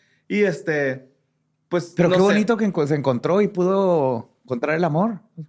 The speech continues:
Speaker 1: Pues sí, sí, sí, esto
Speaker 2: <laughs> Es como, no, te-, tenía su identidad
Speaker 1: Pero es
Speaker 2: y
Speaker 1: que
Speaker 2: ahí
Speaker 1: también el
Speaker 2: encontró
Speaker 1: papá se
Speaker 2: cómo
Speaker 1: enojó, güey.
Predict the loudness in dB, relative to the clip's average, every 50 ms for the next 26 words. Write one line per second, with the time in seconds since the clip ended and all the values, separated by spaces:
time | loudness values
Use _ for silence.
0 | _ _ _ _ _ -6 -6 -6 -4 -4 -6 -6 -4 -8 -10 -8 -4 -4 -4 -4
1 | -2 -2 0 0 2 0 0 0 -2 -2 -2 -2 -2 -2 -6 -6 -2 -6 -6 -6
2 | -6 -10 -10 -10 _ _ _ _ _ _ _ _ _ _ -14 -10 -10 -2 -2 -2
3 | 0 0 -4 -4 -4 -4 -4 -6 -6 -10 -16 -4 -2 -2 0 2 0 0 0 0
4 | -2 -2 -2 0 0 0 0 -2 -2 -2 0 0 2 2 4 4 4 2 2 2
5 | 2 2 0 0 2 2 2 2 2 0 0 2 0 0 2 2 2 2 2 2
6 | 2 0 -2 -2 -2 -2 0 0 0 -2 -2 -2 -4 -6 -12